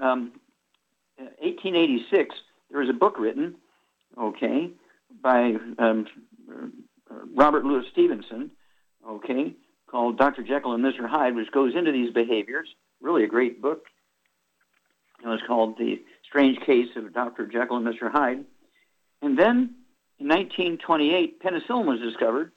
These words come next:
okay, um, and it was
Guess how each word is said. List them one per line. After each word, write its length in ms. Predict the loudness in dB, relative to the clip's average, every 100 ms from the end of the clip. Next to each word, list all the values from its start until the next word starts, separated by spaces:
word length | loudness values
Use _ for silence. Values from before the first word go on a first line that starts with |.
| _ _ _ _ _ _ _ _ _ -10
okay, 500 | -10 -2 0 0 -2 -14 _ _ _ _ _ -4
um, 300 | -2 -2 -2 0
and 480 | 2 2 -2 -6 0
it 100 |
was 140 | 2